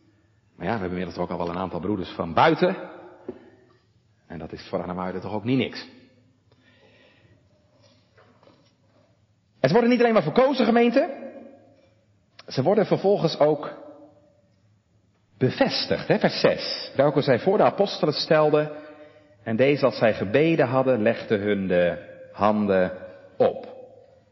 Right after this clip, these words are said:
Ehm, hè, ze worden dus niet alleen maar verkozen, maar ze worden,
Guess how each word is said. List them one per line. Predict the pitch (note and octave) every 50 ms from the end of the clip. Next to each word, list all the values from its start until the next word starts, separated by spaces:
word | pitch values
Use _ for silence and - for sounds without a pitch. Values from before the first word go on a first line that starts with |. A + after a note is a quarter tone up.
| _ _ _ _ _ _ _ _ _
Ehm, | F2 D#2 D2 C#2+ C#2 C#2 C2+ - - - _ _ _ _ _ _
hè, | _ F3
ze | F3+ -
worden | D3 C#3 A#2+ A2
dus | G2+ G2+
niet | A#2 G#2+
alleen | G2+ G#2 G2
maar | F#2 E2+
verkozen, | - E2 - C3+ C3+ C#3 C3+ B2+ C3+
maar | A2+ A2 G2+
ze | - F#2+
worden, | F#2 F#2+ F#2 F#2 F2 E2+